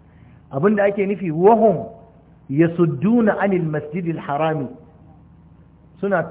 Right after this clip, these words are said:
toshewa hanyar Allah da masallaci mai alfarma, kar a je. Ba sa so a je harami. Yanzu ka yi tunani, me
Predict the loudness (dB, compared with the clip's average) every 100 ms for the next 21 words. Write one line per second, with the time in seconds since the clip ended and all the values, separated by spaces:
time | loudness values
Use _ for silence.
0 | -2 0 0 0 -2 2 2 2 -2 -16
1 | -20 -20 -20 -20 -20 -20 -20 -20 -2 2
2 | 4 2 0 0 2 0 -2 -2 0 0
3 | -2 -4 -4 -4 -6 -8 -8 -10 -12 -2
4 | 0 2 -2 -4 -8 -18 -20 -20 _ -20
5 | -20 0 0 0 -4 -6 -6 -8 -8 -10
6 | -12 -18 -20 -20 _ _ -4 -4 0 0
7 | 0 -6 -6 -10 -12 -18 -6 -2 2 6
8 | 4